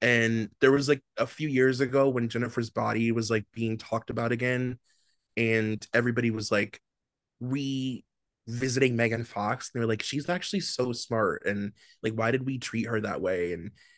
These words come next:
she was doing all these really cool interviews about the industry, and I don't know, she just had this, like, resurgence that was so fucking cool. And then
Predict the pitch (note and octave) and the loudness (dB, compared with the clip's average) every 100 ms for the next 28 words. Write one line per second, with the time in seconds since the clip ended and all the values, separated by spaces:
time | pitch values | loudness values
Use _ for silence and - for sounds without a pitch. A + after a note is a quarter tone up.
0 | - - D3 B2 B2+ C3 C#3 B2+ B2 A#2 | -4 0 2 4 4 6 2 2 0 -4
1 | - A#2+ G#2+ A2 A2 A2+ A2+ A2+ G#2 G2 | 0 0 2 -2 0 0 0 0 2 2
2 | G2 - _ _ _ _ _ _ - A#2+ | 2 -2 _ _ _ _ _ _ 0 4
3 | D#3+ F#3+ F#3+ - F3 E3 E3 D#3 B2 A2 | 6 6 4 2 -2 0 2 4 2 0
4 | G#2+ - D3+ G3+ G#3 - E3+ F3+ - F3 | -4 0 4 6 6 4 2 0 4 2
5 | F3 G3+ - D#3 - _ _ A#2+ C3+ - | 2 0 0 0 -2 _ _ -2 -2 0
6 | - A#2 A#2 D#3 - C#3 A#2+ - - A2+ | 2 2 4 0 2 2 2 0 0 0
7 | B2+ - D#3 D3 A#2 - G#2+ G#2+ D3+ G3+ | 0 -4 -4 -4 -6 -8 -4 0 0 -2
8 | - _ - - - - _ _ D3 E3+ | -10 _ -20 -20 -20 -20 _ _ 4 6
9 | F3 F3+ F#3+ F#3 F3+ | 8 8 8 6 2